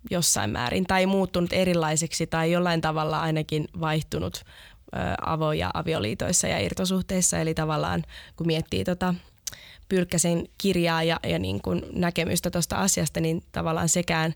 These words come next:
se läheisyys siinä suhteessakaan ei enää määritä niin paljon sitä suhdetta kuin ehkä aikaisemmin.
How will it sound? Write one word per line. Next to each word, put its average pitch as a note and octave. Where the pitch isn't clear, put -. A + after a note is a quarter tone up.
se F3+
läheisyys F3+
siinä E3
suhteessakaan E3+
ei E3+
enää E3+
määritä F3+
niin F3+
paljon E3+
sitä -
suhdetta -
kuin -
ehkä -
aikaisemmin. B3